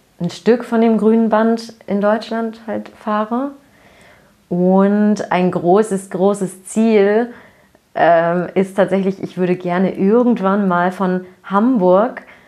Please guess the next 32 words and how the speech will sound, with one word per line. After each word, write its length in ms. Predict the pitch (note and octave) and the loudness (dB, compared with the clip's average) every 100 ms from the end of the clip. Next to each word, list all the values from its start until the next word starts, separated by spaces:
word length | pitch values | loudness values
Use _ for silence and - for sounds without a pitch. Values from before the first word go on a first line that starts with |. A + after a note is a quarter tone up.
| _ | _
nach 260 | F3 F#3 F#3+ | -4 -4 -4
Teheran 640 | - A#3 C4+ A3 F3+ F#3+ G#3+ | -4 2 4 4 2 2 0
fahren. 520 | G#3+ G3 A3 C4 C#4 | -2 2 2 0 -2
Das 140 | G3+ | -6
ist 140 | F#3 A3+ | -4 -2
halt 180 | F#3+ | -2
schon 220 | - B3 B3+ | 0 0 2
ein 40 | |
ganz 240 | G#3 C4 | 2 0
schön 220 | - C#4 B3 | 2 2 4
<laughs> 20 | |
langes 560 | A#3 B3 A#3+ D#4+ - | 4 4 2 0 -4
Stück, 440 | - - C#4+ F#4+ - - _ G4 - - - - - | -18 -4 -2 -2 -8 -16 _ -14 -12 -16 -18 -18 -6
ähm, 380 | - F#3+ G3 G3+ | -2 0 2 0
weil 720 | F#3 F#3+ G3+ G#3 G3+ G3 G3+ | 2 2 2 2 2 2 2
das 160 | G3 F#3+ | 0 -2
dann 200 | F#3 F#3 | 0 0
so 100 | F#3+ | 2
die 160 | F#3 F3+ | 2 0
Geburtsstadt 520 | F3+ F#3+ F#3+ - F3 | 0 -2 -2 -4 -6
von 180 | - F3 | -4 -4
meiner 260 | E3+ F3 | -2 -2
Mutter 460 | E3+ F3 F#3 G3 F3+ | 2 2 2 0 0
mit 180 | F3 E3+ | 0 -2
der 100 | E3 | -4
Geburtsstadt 440 | F3+ F3 - D#3 | -2 -2 -6 -6
meines 220 | E3 E3 | -4 -4
Vaters 440 | - F#3 F#3+ F#3+ - | -2 0 0 -2 -6
verbinden 460 | F3 E3 F3 E3+ | -2 0 2 0
würde. 200 | E3 E3+ | 0 2
Und 100 | E3+ | 2
irgendwie 360 | D#3+ E3+ D#3+ E3 | 0 -2 0 -2